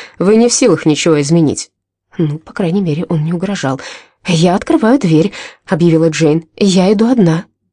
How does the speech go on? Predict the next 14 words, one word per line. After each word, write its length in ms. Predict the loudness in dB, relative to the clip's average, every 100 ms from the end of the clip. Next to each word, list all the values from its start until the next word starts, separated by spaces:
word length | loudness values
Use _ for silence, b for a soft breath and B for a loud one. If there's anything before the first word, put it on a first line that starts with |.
| _ _ _
Ответа 360 | -8 -6 -4 -4
не 100 | -4
последовало. 640 | -8 -8 -8 -8 -8 -6
Она 160 | -6
набрала 380 | -4 -4 -4 -6
в 40 | -6
грудь 280 | -8 -6
воздуха 440 | -6 -6 -6 -6 -6
и 80 | -6
перешагнула 600 | -6 -6 -6 -4 -4 -4
порог. 340 | -4 -4 -6 B B B B
Внутри 360 | 0 0 0 -6
стоял 320 | -4 -4 -4
полумрак. 640 | -4 -2 -2 -4 -8 -16